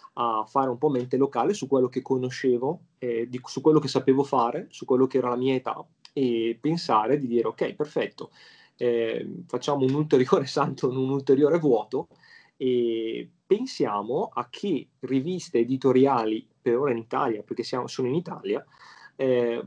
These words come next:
potersi proporre e soprattutto in che modo." Eh, in modo molto banale, ragazzi, ho guardato, ho preso una rivista che a me piaceva, anzi ne ho prese tre o quattro,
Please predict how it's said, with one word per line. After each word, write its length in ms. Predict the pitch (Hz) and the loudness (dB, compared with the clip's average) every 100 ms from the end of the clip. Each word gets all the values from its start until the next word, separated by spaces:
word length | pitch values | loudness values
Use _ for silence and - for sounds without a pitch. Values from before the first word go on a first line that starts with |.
| - _ | -14 _
potersi 440 | - 302 123 - 139 | -8 0 2 2 0
proporre 600 | - 123 120 113 160 233 | 0 4 4 4 2 2
e 100 | 175 | 0
soprattutto 460 | 220 - - 165 | 0 -4 -8 -6
in 160 | 208 151 | -4 0
che 120 | 175 | 0
modo." 340 | 131 107 - - _ _ _ _ | 0 -4 -6 -12 _ _ _ _
Eh, 340 | 139 131 123 113 120 120 127 135 139 - - 127 | -6 -2 -2 -2 -4 -6 -10 -10 -10 -12 -12 -6
in 100 | 156 | -4
modo 540 | 147 139 135 135 170 143 | -2 -2 2 6 6 8
molto 420 | 151 - 160 131 | 6 8 6 6
banale, 400 | 135 135 127 180 | 4 2 2 2
ragazzi, 380 | 120 117 127 180 | 0 0 0 0
ho 60 | |
guardato, 480 | 127 123 127 127 147 | 2 0 0 -2 0
ho 300 | 139 127 127 | 0 0 -4
preso 220 | 147 170 | -2 -2
una 100 | 147 | -2
rivista 400 | 135 135 147 - - | -8 -8 -8 -6 -4
che 80 | |
a 20 | 127 | -4
me 100 | 123 | -2
piaceva, 500 | 127 - 139 165 - _ _ _ _ _ _ - - _ _ | -2 2 2 2 -2 _ _ _ _ _ _ -20 -20 _ _
anzi 260 | 127 127 | -4 -2
ne 60 | 117 | -4
ho 40 | |
prese 220 | 123 131 123 | 2 2 4
tre 120 | 127 | 4
o 100 | 135 | 4
quattro, 480 | 117 107 - - | 4 2 -2 -14